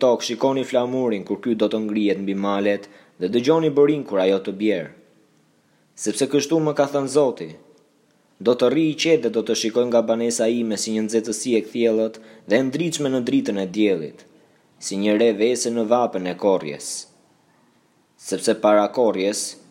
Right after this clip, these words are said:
kur lulëzimi ka marrë fund dhe lulja është bërë një vile në fazën e pjekurisë, ai do t'i pres degëzat me kmes, dhe do t'i shkul e do t'i pres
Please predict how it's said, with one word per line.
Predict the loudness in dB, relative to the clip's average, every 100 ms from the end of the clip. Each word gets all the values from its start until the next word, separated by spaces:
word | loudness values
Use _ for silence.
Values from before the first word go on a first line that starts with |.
| _ _ -4
kur | 0
lulëzimi | 2 2 0 0 0 2
ka | 2
marrë | 4 2 0 -2
fund | -2 2
dhe | 2
lulja | 2 2 2
është | 2 -2
bërë | -2
një | -2 -2
vile | -2 -2 -2
në | -2 0
fazën | 0 0 -4
e | -2
pjekurisë, | -2 0 -2 -2 -4 -6 -10 -20 _ _ _ 0
ai | 2
do | 4 4
t'i | 2
pres | 2 0 4
degëzat | 2 2 0 0 0
me | 0
kmes, | -4 -2 -2 -2 -6 -8 -12 _ _ _ -4
dhe | 0
do | 0
t'i | 0 -4
shkul | -2 -2 -2 -4 -4
e | -2
do | 0 0
t'i | -2
pres | 0 0 0